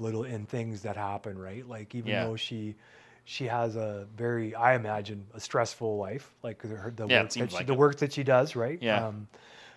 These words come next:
Speaker 1: uh, I think she probably loves it too, but it's, you
Speaker 2: Yeah,
Speaker 1: know,
Speaker 2: it's a
Speaker 1: I could
Speaker 2: love-hate thing.
Speaker 1: Totally. I g-, I would
Speaker 2: Absolutely.
Speaker 1: get that, but, uh, yeah, she, she notices those things that are, like,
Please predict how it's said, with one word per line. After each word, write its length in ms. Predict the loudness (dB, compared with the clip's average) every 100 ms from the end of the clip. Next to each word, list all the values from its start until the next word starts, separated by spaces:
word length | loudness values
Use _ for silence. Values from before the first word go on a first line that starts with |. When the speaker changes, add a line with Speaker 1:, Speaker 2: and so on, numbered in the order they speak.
| -20 _
Speaker 1:
uh, 280 | -4 -2 -2 -8 -18 -2
I 160 | -2 0
think 220 | -2 -4
she 100 | -4
probably 280 | 0 0 2
loves 260 | 2 2
it 100 | 0
too, 220 | -8 -8 -4
but 160 | -4
it's, 320 | -4 -8 -16 -18 -20 _ _ _
you 100 | 4 6
Speaker 2:
Yeah, 80 | 6
Speaker 1:
know, 60 |
Speaker 2:
it's 120 | 6 6
a 40 |
Speaker 1:
I 20 |
could 60 | 10
Speaker 2:
love-hate 380 | 8 6 -2 -2
thing. 180 | -4 -6 -16 _
Speaker 1:
Totally. 380 | 6 6 4 6
I 200 | 6 6
g-, 120 | 4
I 160 | 6 8
would 140 | 6
Speaker 2:
Absolutely. 40 |
Speaker 1:
get 220 | 4 2 4
that, 320 | 2 0 -4
but, 300 | -4 -4 -4
uh, 260 | -4 -4 -10 -18 -20 _ _ _
yeah, 200 | 4 4
she, 320 | 2 -2 -4 -8
she 260 | -8 -4 0
notices 520 | 4 4 4 0 4
those 240 | 2 2
things 320 | 0 -2 -2
that 180 | 0 0
are, 100 | 0
like, 380 | -2 -6 -10 -18